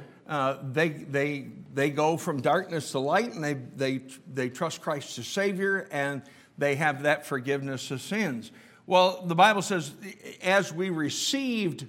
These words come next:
Christ, so walk in him." And as we walk in him by faith, we're rooted and built up in him, established in the faith, "as ye have been taught, abounding therein with thanksgiving." Uh,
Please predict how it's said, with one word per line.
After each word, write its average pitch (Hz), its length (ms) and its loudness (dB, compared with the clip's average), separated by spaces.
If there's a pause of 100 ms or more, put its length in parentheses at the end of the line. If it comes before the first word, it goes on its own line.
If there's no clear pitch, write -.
Christ, 151 640 0
so - 220 0
walk 240 400 2
in 143 140 -4
him." 120 300 -6 (480)
And 175 360 0
as 202 260 0
we 170 140 0
walk 165 400 2
in 185 120 -2
him 170 260 0
by 156 380 4
faith, 156 580 -4 (300)
we're 156 200 4
rooted 196 640 4 (100)
and 139 280 0
built 190 360 2
up 190 320 4
in 185 200 0
him, 139 260 -2
established 175 640 0
in 202 100 -4
the 226 100 -2
faith, 143 460 -6 (300)
"as 175 420 4
ye 180 220 0
have 165 140 2
been 147 220 -4
taught, 185 340 2
abounding 202 760 2
therein 156 840 -2 (360)
with 170 380 0
thanksgiving." 151 1040 -2 (340)
Uh, 135 240 2